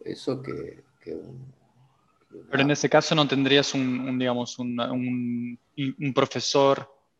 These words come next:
Speaker 2: eh, que, no sé, que te corrija, no sé si... si vos
Speaker 1: No, es verdad, o sea, siempre la presencia de aquel que te, te enseña, pero bueno, a-,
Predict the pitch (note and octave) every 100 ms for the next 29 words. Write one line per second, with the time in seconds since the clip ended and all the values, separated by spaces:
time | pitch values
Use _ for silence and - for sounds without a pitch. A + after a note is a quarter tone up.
0 | _ _ _ - - - B2+ A#2+ A#2 A#2
1 | A2+ A2+ A2+ - - - - B2+ - -
2 | - - C3 C#3 C3+ - B2+ - B2 C3
3 | A#2+ A#2+ - G3+ C3+ E3+ A3 D3+ D3+ C#3+
4 | B2+ C3 D#3 C#3+ A#2+ C#3 C#3 F#2 - F#2
5 | E2 - A#2 C3 D3+ A#2+ F2 - D#2+ -
6 | G#2 G#2+ A2+ F2 D2+ F2+ F#2 E2 D2 C2+
7 | C2 C#2 D2+ - F2+ F#2 E2+ - G#2 D3
8 | D3+ F2 D2+ C2